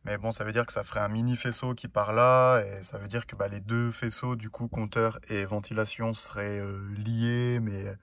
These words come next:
je vais pas vous mentir, j'ai un peu la flemme de faire ça, là, tout de suite, dans les médias. J'ai surtout envie de remonter la caisse. Bon, on va dire que pour l'instant, il y a pas de dégivrage. Euh,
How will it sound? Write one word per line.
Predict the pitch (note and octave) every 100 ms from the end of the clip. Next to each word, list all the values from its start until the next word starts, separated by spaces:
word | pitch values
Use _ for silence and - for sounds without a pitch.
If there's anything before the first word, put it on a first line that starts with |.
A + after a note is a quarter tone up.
| _ A2
je |
vais | G#2
pas | G#2 C3
vous |
mentir, | D3+ D3+ D3 D#3
j'ai | C3
un | A2
peu | B2+
la | C3
flemme | - C#3
de | C3+
faire | C3 C3+
ça, | - D3
là, | C#3
tout | C#3 C3
de |
suite, | - D3
dans | B2+
les | B2 A#2+
médias. | A#2 A2 B2+ C#3
J'ai | A#2
surtout | - -
envie | B2+ C3
de | B2+
remonter | C3 B2+ A#2+
la | B2+
caisse. | B2 C3 C#3 - - -
Bon, | A2+
on | A2+
va | A#2
dire | A#2 D3+
que | A#2+
pour | G#2+ B2 C3+
l'instant, | C3+ C3+ D3+ D3+
il |
y | B2
a |
pas | - B2+
de | A#2+
dégivrage. | C3+ B2+ B2+ B2 C#3 D3+ C#3 - -
Euh, | G#2 G2 F#2+ F#2+ G2 G2 F#2+ F#2+ F#2+ F#2+